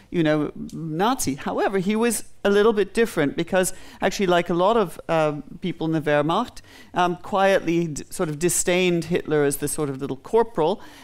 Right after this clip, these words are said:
and he, um, actually believed in the separation of politics from the, from the army. Uh, a lot of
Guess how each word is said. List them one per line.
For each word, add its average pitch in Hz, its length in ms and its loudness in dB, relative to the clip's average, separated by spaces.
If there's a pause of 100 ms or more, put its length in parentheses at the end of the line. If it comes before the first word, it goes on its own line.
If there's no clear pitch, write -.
and 190 220 2
he, 190 360 2
um, 180 340 2 (180)
actually 233 300 0
believed 226 640 0 (160)
in 196 260 2
the 190 300 2 (160)
separation 202 680 0
of 170 200 -10
politics 175 720 0 (220)
from 165 240 0
the, 160 220 0
from 165 180 -2
the 156 100 0
army. 143 460 0 (400)
Uh, 180 340 4
a 214 60 2
lot 285 240 4
of - 200 -2